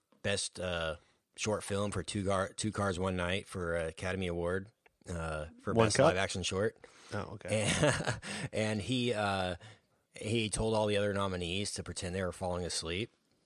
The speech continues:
Speaker 1: or to pretend they were asleep when they were shown on camera, but he was the only one that did it. <laughs> So if you go back and watch, like, Taika
Speaker 2: <laughs>
Speaker 1: Waititi Oscars two thousand four, they're like, "And Taika Waititi," and he, like, wakes up and he's like, "Oh,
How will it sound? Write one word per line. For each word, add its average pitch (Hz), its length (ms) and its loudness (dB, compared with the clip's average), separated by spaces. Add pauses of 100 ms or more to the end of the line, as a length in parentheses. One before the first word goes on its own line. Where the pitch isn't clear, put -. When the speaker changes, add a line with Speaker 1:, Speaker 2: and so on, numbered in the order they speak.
(200)
Speaker 1:
or 95 140 -2
to - 100 -12
pretend - 260 -2
they 101 40 2
were 92 100 2
asleep 90 360 -2
when 98 80 -2
they 90 80 0
were 87 60 0
shown 98 220 -2
on 87 100 -2
camera, 98 500 -2 (680)
but 92 200 0
he 101 120 -2
was 98 120 -2
the 87 60 -2
only 90 120 0
one 90 140 0
that 82 160 -2
did 85 160 -2
it. 101 180 -2
<laughs> - 400 2 (380)
So 107 220 4
if 101 80 0
you 113 80 -2
go 117 160 4
back 104 380 2
and 92 160 -2
watch, 98 320 -2
like, 92 160 6
Taika 95 220 2
Speaker 2:
<laughs> - 20 0
Speaker 1:
Waititi 95 400 -2
Oscars 101 600 -2
two 107 120 -2
thousand 101 320 0
four, 107 420 -2 (480)
they're 98 140 0
like, 87 280 0
"And 180 260 4
Taika 170 200 2
Waititi," 220 560 4
and 80 80 0
he, 107 100 2
like, 92 260 -2
wakes 87 260 -2
up 85 260 -2
and 98 80 -4
he's 92 100 -6
like, 90 100 -2
"Oh, 143 160 -2